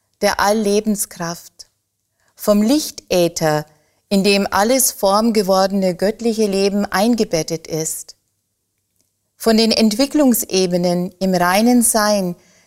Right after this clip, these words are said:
die ein Wesen durchläuft, bis es schließlich zum Geistkind erhoben wird, und vieles andere mehr.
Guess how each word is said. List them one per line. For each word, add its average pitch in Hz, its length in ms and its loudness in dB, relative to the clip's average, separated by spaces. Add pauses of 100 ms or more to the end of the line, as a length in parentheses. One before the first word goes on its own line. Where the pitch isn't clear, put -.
(200)
die 190 100 0
ein 175 160 0
Wesen 226 380 2
durchläuft, 214 840 0 (420)
bis 185 180 -2
es 185 180 0
schließlich 220 600 -2
zum 202 220 -2
Geistkind 180 880 -2
erhoben 202 480 0
wird, 156 420 -2 (480)
und 180 160 -2
vieles 214 420 -2
andere 185 400 -2
mehr. 170 400 -6